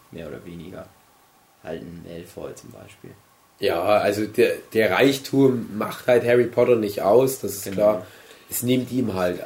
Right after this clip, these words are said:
Speaker 2: einfach nur ein bisschen was trotzdem als Figur.
Speaker 1: Ja.
Speaker 2: Und genauso muss man auch sagen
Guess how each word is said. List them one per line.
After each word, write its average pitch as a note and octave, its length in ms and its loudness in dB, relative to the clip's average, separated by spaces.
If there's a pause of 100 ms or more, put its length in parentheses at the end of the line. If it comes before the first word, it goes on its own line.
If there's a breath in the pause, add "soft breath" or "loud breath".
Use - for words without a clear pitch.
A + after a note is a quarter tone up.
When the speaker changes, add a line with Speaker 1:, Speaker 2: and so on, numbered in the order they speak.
(120)
Speaker 2:
einfach G2 320 -2
nur F#2+ 160 -4
ein F2 100 -12
bisschen F#2 440 -8
was F#2 280 -8
trotzdem F2+ 480 -8
als F#2 200 -8
Figur. G2 240 -8
Speaker 1:
Ja. G2+ 240 -6 (280 loud breath)
Speaker 2:
Und G#2+ 120 -8
genauso B2 500 4
muss B2 200 2
man B2 100 4
auch A2+ 120 2
sagen A2+ 380 2